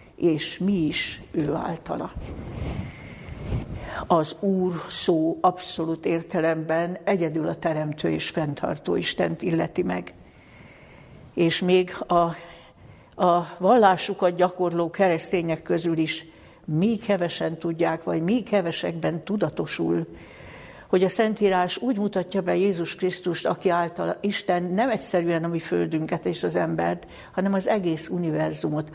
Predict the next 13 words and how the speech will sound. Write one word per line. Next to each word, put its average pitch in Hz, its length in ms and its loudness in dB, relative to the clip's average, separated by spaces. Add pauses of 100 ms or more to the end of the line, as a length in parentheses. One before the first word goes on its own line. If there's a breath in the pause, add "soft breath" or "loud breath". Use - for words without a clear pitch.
(200 loud breath)
a 160 120 -2
mindenséget 160 920 0
teremtette. 170 800 -2 (920 loud breath)
Úgy 233 200 6
olvassuk 208 460 4
János 202 400 4
evangéliuma 180 800 4 (140)
első 185 420 4
fejezetében, 170 840 0
a 165 40 0
harmadik, 170 520 -2
negyedik 165 380 -2
versben, 165 580 0